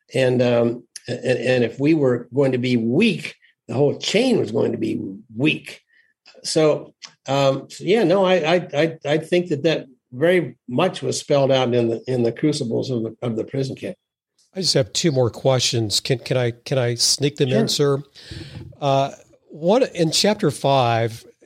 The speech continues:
Speaker 2: it, it's, it's, I, I love the way this, this book is written. So there's, there's this list of rules that you encounter, and then all of a sudden, and I had to write this down, it's like just out of nowhere, uh,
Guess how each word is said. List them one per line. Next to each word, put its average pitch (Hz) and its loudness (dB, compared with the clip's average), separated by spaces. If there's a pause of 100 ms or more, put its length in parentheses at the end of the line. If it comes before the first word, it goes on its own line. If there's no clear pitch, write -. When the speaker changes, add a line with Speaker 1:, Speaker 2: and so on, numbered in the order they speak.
(120)
Speaker 2:
it, 170 -4
it's, 165 -4
it's, - -4 (240)
I, 147 0
I 151 0
love 170 2
the 139 2
way 127 2
this, 120 0
this 123 -4
book 117 -2
is 110 -2
written. 110 -4 (580)
So - 0
there's, 131 0
there's 127 -2
this 123 0
list 143 0
of 139 0
rules 117 0
that 131 -2
you 131 -4
encounter, 117 -6 (520)
and 131 -4
then 135 4
all 175 4
of 143 -2
a 139 0
sudden, 120 -2
and 143 -2
I 214 0
had 143 -2
to 120 -6
write 117 -2
this 123 -4
down, 117 -2 (460)
it's - -4
like 139 2
just - -4
out 165 4
of 143 2
nowhere, 123 0 (800)
uh, 131 -4